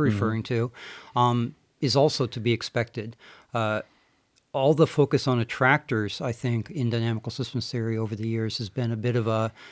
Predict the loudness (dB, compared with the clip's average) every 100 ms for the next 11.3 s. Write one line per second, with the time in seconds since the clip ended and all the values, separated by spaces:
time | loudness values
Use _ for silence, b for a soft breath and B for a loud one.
0 | B -4 2 2 2 -2 -2 -2 -2 -8
1 | -12 -4 -2 0 2 6 6 6 2 B
2 | B B B -4 0 2 0 -2 -10 -10
3 | -6 -6 -2 -4 -2 -4 -2 -2 0 -2
4 | -6 -6 -8 -4 -2 -2 -2 0 4 2
5 | 2 0 0 0 0 -2 -4 -2 -2 0
6 | -4 -4 -2 -2 -2 -4 -2 0 0 0
7 | 2 2 0 -2 -4 0 2 2 0 2
8 | 2 2 0 -2 -2 -2 0 -2 -2 0
9 | 0 0 -2 -4 -4 -10 -6 -4 -4 -2
10 | -2 -2 -2 -4 -4 -4 -4 -4 -4 -4
11 | -2 -4 -8